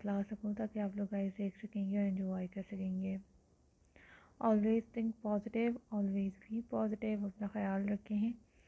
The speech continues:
और इसके अलावा कोई भी information चाहिए, कोई भी update चाहिए, तो भी आप लोग guys comment box में comment करके बता सकते हैं। मैं कोशिश करूँगी कि आप लोगों के लिए खूबसूरत से खूबसूरत design ideas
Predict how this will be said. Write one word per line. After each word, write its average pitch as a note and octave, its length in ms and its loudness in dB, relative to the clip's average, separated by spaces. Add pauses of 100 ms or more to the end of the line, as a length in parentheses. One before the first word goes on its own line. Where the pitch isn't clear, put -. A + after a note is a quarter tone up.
(340)
और G#3+ 60 4
इसके G#3+ 200 -2
अलावा G#3+ 280 4
कोई A3 140 2
भी G#3+ 120 4
information G#3+ 540 0
चाहिए, G#3 280 2
कोई G#3 200 0
भी G3+ 120 4
update G3 480 0
चाहिए, G3+ 220 0
तो G3+ 160 -2
भी G3 120 2
आप G3+ 180 2
लोग G3+ 140 0
guys G3 280 -2
comment G3 240 0
box G3+ 260 -4
में G3+ 100 -2
comment G3 240 0
करके G3+ 240 -6
बता F#3+ 340 -2
सकते - 300 -6
हैं। A#3+ 160 2 (920)
मैं A3 100 2
कोशिश A#3 280 4
करूँगी A3+ 320 -2
कि A#3 120 -4
आप G#3+ 160 2
लोगों G#3+ 200 0
के A3 120 -6
लिए A3 140 0
खूबसूरत A3 400 -4
से A3 80 -4
खूबसूरत G#3+ 320 -4
design G3+ 540 0
ideas G3 520 2